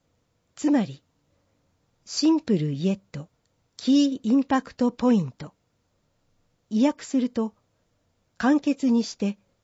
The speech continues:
鍵となる重要なポイントの意味です。私と仲間たちはこれから、文字通りスキップしながら、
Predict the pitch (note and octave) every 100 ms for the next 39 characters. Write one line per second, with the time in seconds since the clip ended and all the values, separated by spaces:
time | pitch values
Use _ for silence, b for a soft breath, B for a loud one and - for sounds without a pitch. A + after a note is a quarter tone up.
0 | _ - A3+ D4+ D4 G#3+ F#3 D3+ A#2+ A3+
1 | C#4 C#4 C4 A#3 A3+ - G3 G3 F3+ E3+
2 | E3 _ _ _ _ - G3+ G3+ G3 C3+
3 | A#2+ - - _ _ _ _ _ _ _
4 | _ _ _ _ _ _ _ _ _ _
5 | _ G3 G3 D4+ - D4+ C#4 C4 D#4 D#4
6 | D#4 A#3+ E3+ C3+ - - F3 G#3+ G3 E3+
7 | - _ _ _ _ - F3+ F#3+ D4 E4
8 | D#4 F3 - - D4 C#4+ - D3+ - D#3+
9 | D3+ C#3+ D3